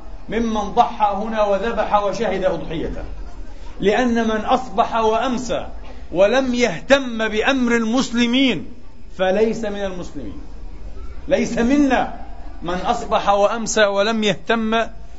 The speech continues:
بأمرنا. وأي أمر أعظم من هذا الأمر الذي دهم إخواننا وأهلينا في العراق بعدما ناء بكلكله، أيها الإخوة، عشرات السنين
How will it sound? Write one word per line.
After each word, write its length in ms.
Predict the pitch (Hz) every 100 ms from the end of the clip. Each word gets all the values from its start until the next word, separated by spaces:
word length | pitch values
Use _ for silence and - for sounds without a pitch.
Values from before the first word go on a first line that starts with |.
| -
بأمرنا. 840 | 143 185 208 220 202 190 175 160 135
وأي 520 | 135 190 269 285 262 247 285
أمر 360 | 294 247 208 143 - - - - - 226
أعظم 540 | 277 262 254 240 220
من 160 | 220 190
هذا 440 | 196 247 220 220
الأمر 580 | 202 190 240 214 185 185
الذي 400 | 202 220 214 190
دهم 340 | 214 202 202
إخواننا 720 | 190 180 185 208 196 190 190
وأهلينا 640 | 185 185 175 202 196 190 180
في 120 | 175
العراق 680 | 165 156 185 180 131 - - - - - - - - -
بعدما 600 | 180 165 170 226 220 202
ناء 300 | 214 220 196
بكلكله، 1040 | 185 170 196 175 214 226 214 180 180 123 - - - - - -
أيها 320 | 185 214 180
الإخوة، 500 | 156 - 180 165 113 - - - - - - - - - - - -
عشرات 640 | 156 170 202 214 208 180
السنين 760 | 180 - 170 180 208 190 127